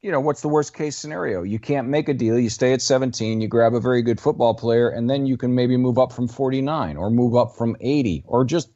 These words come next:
make all the picks, and you make, you know, add a bunch of really good football players. It's, I like moving up, and I even like more the fact that we gave up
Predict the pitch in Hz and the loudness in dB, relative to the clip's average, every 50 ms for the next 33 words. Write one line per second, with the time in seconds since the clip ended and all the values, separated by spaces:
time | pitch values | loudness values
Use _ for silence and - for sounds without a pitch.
0 | - - 107 120 151 165 - 175 175 180 170 - - 202 277 - - - - - | -6 -2 0 0 2 2 2 2 2 2 0 0 -2 -2 -2 -4 -4 -10 -16 -14
1 | - - 110 117 120 120 123 127 - 131 147 139 120 110 80 123 131 139 127 120 | -8 -6 -2 -2 0 0 -2 -2 -4 -4 -4 -2 -2 -2 0 0 2 0 0 0
2 | 139 135 - 135 139 143 147 143 135 143 127 - - 170 - - - 120 110 - | -2 -4 -4 -2 -2 0 0 0 0 0 -2 -2 -4 -8 -4 -2 0 0 0 0
3 | - 110 104 98 95 87 76 123 - - - - _ - - - - - - - | 0 0 0 0 0 -2 -2 -4 -6 -6 -10 -14 _ -18 -20 -20 -20 -20 -20 -8
4 | - - 151 151 160 180 202 226 220 - 165 165 185 190 175 175 165 156 160 165 | -2 2 2 4 4 4 4 2 0 -2 -4 -2 -2 0 -2 -2 -2 0 -2 -2
5 | 165 139 135 135 135 123 135 131 143 214 240 233 208 170 160 156 131 131 131 147 | -2 -2 -6 -6 -6 -6 -4 -4 -4 -4 -6 -6 -4 -2 -2 -2 -2 -4 -4 -2
6 | 165 160 143 120 - - 123 117 113 110 107 - - 113 110 107 107 107 - - | -2 -2 -4 -4 -4 -2 -2 0 0 -2 -4 -6 -6 -2 0 0 0 -2 -4 -6
7 | 117 117 127 131 143 147 139 135 123 113 - - | -6 -4 -2 0 2 2 2 2 2 0 -2 -6